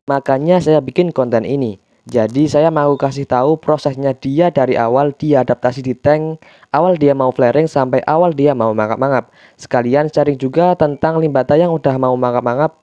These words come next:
saya bahas faktornya kenapa dia bisa mangap-mangap, dan apakah semua limbah ta bisa mangap-mangap, apa limbah ta bagus harus bisa mangap-mangap. Langsung saja kita ke pembahasannya. Nah, pertama saya kasih tahu dulu prosesnya si limbah tabahan saya ini dari awal adaptasi sampai dia mau mangap-mangap.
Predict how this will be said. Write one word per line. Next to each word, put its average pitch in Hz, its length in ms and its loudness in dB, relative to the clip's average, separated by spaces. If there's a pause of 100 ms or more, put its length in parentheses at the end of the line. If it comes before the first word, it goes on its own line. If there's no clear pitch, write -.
saya 135 240 0
bahas 131 240 -2
faktornya 135 560 -2 (320)
kenapa 147 400 0
dia 131 240 0 (160)
bisa 127 320 -2
mangap-mangap, 127 640 -2 (480)
dan 147 160 0
apakah 143 320 -2
semua 147 320 0
limbah 143 240 0
ta 147 160 0
bisa 139 320 -2
mangap-mangap, 135 560 -2 (320)
apa 147 240 -2
limbah 151 240 0
ta 147 160 -4
bagus 143 320 -2
harus 147 160 0
bisa 147 320 -2
mangap-mangap. 147 480 -2 (240)
Langsung 160 320 0
saja 160 240 0
kita 127 400 -2
ke 165 160 0
pembahasannya. 127 1040 -2 (200)
Nah, 127 160 -2
pertama 131 640 0
saya 175 160 2
kasih 151 320 -4
tahu 139 160 2
dulu 139 320 2
prosesnya 139 560 -2
si 160 160 -4
limbah 127 240 0
tabahan 117 400 0
saya 120 240 2
ini 143 320 -4
dari 123 400 0
awal 123 240 0
adaptasi 123 560 -4
sampai 139 400 -4
dia 139 320 -2
mau 147 160 -2
mangap-mangap. 120 640 -4